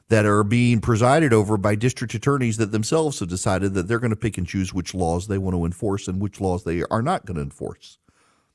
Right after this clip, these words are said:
You either respect the law or don't expect anyone else to respect the law. And when no one respects the law, our society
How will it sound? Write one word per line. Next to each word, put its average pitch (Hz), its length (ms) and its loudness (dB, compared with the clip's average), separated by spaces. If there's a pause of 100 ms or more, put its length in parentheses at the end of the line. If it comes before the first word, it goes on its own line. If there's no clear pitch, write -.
(120)
You 90 160 0
either 190 240 2
respect 160 500 0
the 131 80 0
law 117 520 2 (640)
or 90 120 0
don't 117 240 4
expect 151 420 -2
anyone 143 280 -2
else 190 240 -2
to - 80 -10
respect 85 400 -6
the - 80 -8
law. 71 280 -6
And 78 120 -6
when 85 100 -2
no 123 120 4
one 156 200 2
respects 117 420 -4
the - 100 -8
law, 123 340 -2 (100)
our 117 280 2
society 104 800 -2